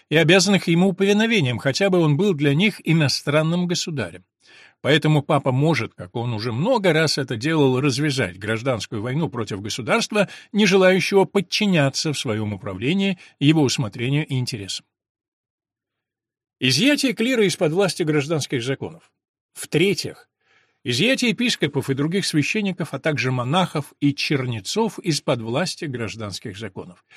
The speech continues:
В силу этого положения в каждом государстве имеется значительная часть подданных, которые пользуются благодеянием законов и защитой власти гражданского государства и, тем не менее, не участвуют в государственных расходах,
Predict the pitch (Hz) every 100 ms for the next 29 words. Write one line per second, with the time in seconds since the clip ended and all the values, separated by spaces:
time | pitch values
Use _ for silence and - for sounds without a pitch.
0 | - - - 196 165 151 151 143 127 117
1 | 160 160 - 117 117 110 113 113 113 139
2 | - 107 123 131 143 113 160 156 110 107
3 | 98 92 117 - - 104 117 156 180 -
4 | - 143 139 135 151 160 156 180 160 _
5 | 135 135 143 147 143 135 170 170 156 113
6 | 139 - 117 147 156 123 104 101 151 147
7 | 113 104 127 - 143 131 104 135 120 -
8 | 107 107 - 95 110 - 202 208 - -
9 | - _ 233 226 277 247 247 233 226 214
10 | 214 202 - 151 135 - 147 139 123 127
11 | 117 151 170 160 139 117 101 - 107 101
12 | 98 -